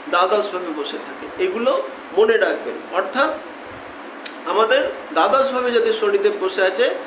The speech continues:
তাদের এবং তাদের বাইক, স্কুটি, এগুলো খুব সাবধানে চলা দরকার। কিন্তু দ্বাদশ, কারণ দ্বাদশভাবে শনিদেব কিন্তু পায়ে চোট খাওয়ার ব্যাপার কিন্তু করে দেয়। তো আজের মতো এখানেই আমার ভিডিওটি শেষ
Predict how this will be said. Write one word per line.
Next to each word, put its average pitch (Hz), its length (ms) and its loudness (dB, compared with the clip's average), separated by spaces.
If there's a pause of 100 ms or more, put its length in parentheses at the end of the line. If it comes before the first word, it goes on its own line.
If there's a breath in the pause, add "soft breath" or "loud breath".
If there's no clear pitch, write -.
(280)
তাদের - 260 4 (160)
এবং 240 320 2
তাদের 214 260 4 (140)
বাইক, 208 440 2
স্কুটি, 233 480 -4
এগুলো 226 240 2 (100)
খুব 247 100 -6 (100)
সাবধানে 220 480 0
চলা 214 160 4
দরকার। 208 280 2
কিন্তু 220 260 2
দ্বাদশ, 185 360 2 (220)
কারণ 214 260 2 (460)
দ্বাদশভাবে 254 520 2
শনিদেব 220 420 2
কিন্তু 240 380 0 (360)
পায়ে 190 420 4 (1080)
চোট 226 280 4
খাওয়ার 220 300 4
ব্যাপার 196 380 2
কিন্তু - 220 -4 (120)
করে 160 220 4
দেয়। 120 240 -4 (720)
তো 202 60 2
আজের 202 280 4
মতো 240 200 4
এখানেই 240 540 4 (180)
আমার 214 200 4
ভিডিওটি 220 380 2 (100)
শেষ 202 140 4